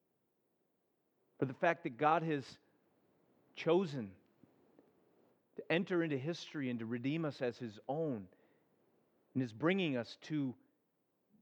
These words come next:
heaven? Why are we here? It's a matter of the heart, not just an external one. So if you're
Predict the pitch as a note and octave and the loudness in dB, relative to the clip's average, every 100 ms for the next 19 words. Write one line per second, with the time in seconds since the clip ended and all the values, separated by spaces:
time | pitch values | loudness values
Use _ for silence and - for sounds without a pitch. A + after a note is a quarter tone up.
0 | _ - E3+ G3 D#3+ F2 D2+ _ _ - | _ -8 -2 0 0 -6 -10 _ _ -20
1 | - _ _ _ _ _ _ _ _ _ | -20 _ _ _ _ _ _ _ _ _
2 | _ _ _ _ _ _ _ _ _ _ | _ _ _ _ _ _ _ _ _ _
3 | _ _ _ C3 G3+ G#3+ F#3 - G3+ E3+ | _ _ _ 0 2 2 0 -4 -2 -2
4 | - - _ _ _ _ _ _ _ _ | -2 -12 _ _ _ _ _ _ _ _
5 | _ _ _ _ _ _ _ _ _ _ | _ _ _ _ _ _ _ _ _ _
6 | _ _ _ _ _ _ _ _ _ _ | _ _ _ _ _ _ _ _ _ _
7 | _ _ _ C#3 C#3+ D3+ D3 B2+ - D3 | _ _ _ 2 6 8 8 4 6 8
8 | C#3 - - _ _ _ _ _ _ _ | 8 2 -20 _ _ _ _ _ _ _
9 | - C#3+ E3 F#3+ - F#3+ D#3+ - - _ | 2 2 4 4 4 2 0 -6 -18 _
10 | _ _ - D#3 D3 A#2+ G2+ F2 - _ | _ _ -8 -2 0 0 -2 -6 -10 _
11 | _ _ _ _ _ _ _ _ _ _ | _ _ _ _ _ _ _ _ _ _
12 | _ _ _ _ _ _ _ _ - D#3+ | _ _ _ _ _ _ _ _ 0 2
13 | E3 | 0